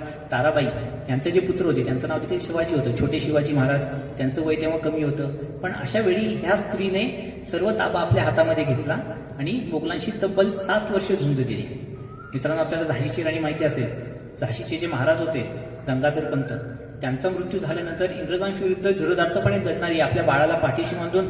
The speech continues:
इंग्रजांविरुद्ध धीरोदात्तपणे लढणारी झाशीची राणी आपल्याला माहिती आहे, पण महाराणी ताराबाईंचं कर्तृत्व आज आपल्यापेक्षा फार कमी जणांना माहिती असेल. मित्रांनो, तब्बल सात वर्ष औरंगजेबासारख्या एका क्रूर कर्माविरुद्ध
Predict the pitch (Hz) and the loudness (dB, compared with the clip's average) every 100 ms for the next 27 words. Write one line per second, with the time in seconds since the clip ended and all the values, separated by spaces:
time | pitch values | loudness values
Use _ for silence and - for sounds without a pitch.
0 | 185 - 139 156 170 175 175 175 151 160 | -2 -4 0 2 2 2 4 4 4 4
1 | 175 - 202 185 185 170 165 170 170 131 | 4 4 4 2 2 0 2 2 2 2
2 | - - 185 175 165 190 165 151 170 151 | 0 -2 -2 0 0 0 0 0 0 0
3 | 151 131 151 156 156 151 160 - 170 170 | 2 2 2 0 4 4 4 0 -2 -4
4 | 147 165 156 139 - - - 147 143 165 | -4 -4 -2 -4 -4 -8 -4 0 0 0
5 | 151 151 147 139 135 135 131 127 127 117 | -2 -2 -2 -2 -2 -2 0 0 0 -2
6 | 107 117 - - - - - - - - | -2 -6 -8 -12 -14 -16 -16 -16 -16 -14
7 | - 143 185 180 202 233 403 - - - | -8 -8 -6 -2 -2 -2 -6 -10 -12 -14
8 | - - - - 151 147 190 190 180 185 | -14 -16 -16 -8 -4 2 2 2 0 2
9 | 196 190 196 208 - - 151 196 196 196 | 2 4 4 4 2 0 0 2 2 4
10 | 202 180 175 185 196 196 196 214 208 180 | 4 4 0 2 0 0 0 2 4 2
11 | 185 151 156 151 | 2 0 -2 2